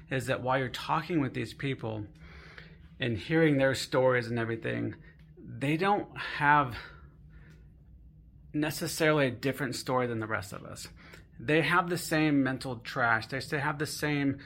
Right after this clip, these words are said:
stuff they deal with. They have the same problem sets to a certain extent, sometimes even worse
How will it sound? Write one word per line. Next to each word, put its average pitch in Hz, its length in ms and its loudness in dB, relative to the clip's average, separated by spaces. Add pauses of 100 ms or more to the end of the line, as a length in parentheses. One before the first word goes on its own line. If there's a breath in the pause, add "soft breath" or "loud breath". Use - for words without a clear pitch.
(180 loud breath)
stuff - 500 2
they 131 160 0
deal 117 220 -4
with. 113 180 -4
They 131 80 0
have 151 160 -2
the 160 100 0
same 147 320 0
problem 135 600 2
sets - 720 -4 (380 loud breath)
to 139 140 -4
a 120 60 -2
certain 127 380 -2
extent, 127 440 -4
sometimes 156 460 -2
even 131 360 -2
worse 123 440 -8